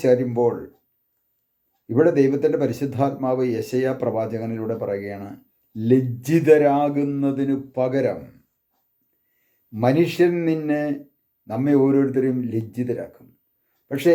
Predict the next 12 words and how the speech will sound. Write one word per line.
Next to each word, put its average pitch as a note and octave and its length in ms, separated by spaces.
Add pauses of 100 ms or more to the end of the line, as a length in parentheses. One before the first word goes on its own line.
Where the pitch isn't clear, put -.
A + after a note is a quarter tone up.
ലജ്ജിതരാക്കുന്നതിന് D#3 1400 (140)
പകരം A#2+ 440 (640)
നിങ്ങൾക്ക് D#3+ 680 (200)
ഇരട്ടി E3+ 520 (200)
ഓഹരി E3 400
ലഭിക്കുമെന്ന് D3 640
പറഞ്ഞു C3 300
കഴിഞ്ഞാൽ C3 320 (120)
ഇരട്ടി C#3+ 420 (140)
പങ്ക് C#3 340
പരിശുദ്ധാത്മാവ് C#3 840
തന്നെയാണ്. F#2 380